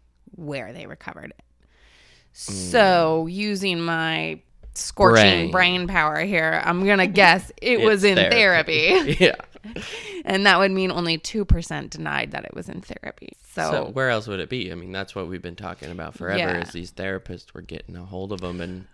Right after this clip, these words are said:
Speaker 2: convincing everybody.
Speaker 1: And then it spreads like wildfire.
Speaker 2: Yeah.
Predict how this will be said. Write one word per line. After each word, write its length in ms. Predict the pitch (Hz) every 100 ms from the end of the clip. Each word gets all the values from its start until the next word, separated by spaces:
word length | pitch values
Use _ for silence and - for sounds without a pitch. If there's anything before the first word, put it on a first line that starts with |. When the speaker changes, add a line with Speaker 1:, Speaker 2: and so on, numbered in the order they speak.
| _ _ _ _
Speaker 2:
convincing 600 | 123 104 104 107 104 98
everybody. 520 | 104 113 101 50 -
Speaker 1:
And 200 | 247 247
then 120 | 240 226
it 120 | -
spreads 300 | - 208 190
like 180 | 180 -
wildfire. 600 | 156 226 277 - 151 -
Speaker 2:
Yeah. 180 | -